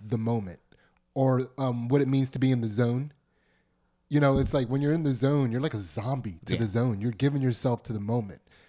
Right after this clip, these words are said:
Speaker 1: You don't have time to also be steering the moment,
Speaker 2: Mm-hmm.
Speaker 1: you know, which is a really complicated thing. That's, um, Ansley, by the way,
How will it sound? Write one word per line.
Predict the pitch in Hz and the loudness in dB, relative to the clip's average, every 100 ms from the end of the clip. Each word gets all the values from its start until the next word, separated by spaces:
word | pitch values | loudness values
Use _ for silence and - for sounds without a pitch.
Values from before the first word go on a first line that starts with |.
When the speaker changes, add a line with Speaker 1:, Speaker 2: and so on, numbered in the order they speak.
| _ - | _ -6
Speaker 1:
You | 123 | 0
don't | 143 143 | 2 2
have | 139 131 - | 0 -2 -4
time | 135 131 131 | -2 -2 -4
to | |
also | 120 123 123 127 | -4 -4 -2 -4
be | 101 | -4
steering | - - 131 123 110 104 | -10 -4 0 0 0 -4
the | 101 | -4
moment, | 110 101 - _ - | -4 -6 -10 _ -10
Speaker 2:
Mm-hmm. | 98 92 - | -8 -8 -6
Speaker 1:
you | 110 | -4
know, | 107 - - | -4 -6 -10
which | 120 | -8
is | 110 | 0
a | 123 | 2
really | 151 123 | 2 2
complicated | - 120 113 - 107 95 | -2 -4 -4 -8 -8 -8
thing. | - 110 92 - - | -10 -10 -12 -20 -6
That's, | 131 143 - | -2 -2 0
um, | 139 113 - - | -2 -2 -8 -4
Ansley, | 160 143 | -2 2
by | 139 | 2
the | |
way, | 135 | 2